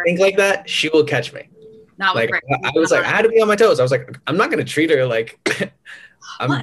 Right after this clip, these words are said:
Speaker 2: she
Speaker 1: I'm
Speaker 2: does this
Speaker 1: not gonna
Speaker 2: thing.
Speaker 1: take it easy."
Speaker 2: But you know when somebody puts you on something and you can feel them adjusting their body?
Speaker 1: Yeah.
Speaker 2: Like, she doesn't. She, like, goes for a position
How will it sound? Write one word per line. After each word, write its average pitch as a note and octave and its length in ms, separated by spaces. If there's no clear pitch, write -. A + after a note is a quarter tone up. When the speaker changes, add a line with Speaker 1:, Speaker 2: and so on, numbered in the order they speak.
Speaker 2:
she - 80
Speaker 1:
I'm C3+ 60
Speaker 2:
does - 260
this B3+ 260
Speaker 1:
not - 80
gonna G#3+ 160
Speaker 2:
thing. F3 160
Speaker 1:
take C#3 80
it C3+ 60
easy." C3 400
Speaker 2:
But C4 180
you D4 80
know F#4+ 80
when D#4 160
somebody D4 260
puts B3+ 240
you C#4 60
on C4+ 80
something C4 260
and A3+ 100
you G#3 100
can A3 140
feel A3+ 240
them A#3+ 160
adjusting G3+ 520
their F#3 160
body? F3 480
Speaker 1:
Yeah. G#3 300
Speaker 2:
Like, B3 160
she A#3 440
doesn't. A#3+ 520
She, B3+ 460
like, F#3+ 280
goes B3+ 300
for C4+ 120
a B3+ 40
position A#3+ 640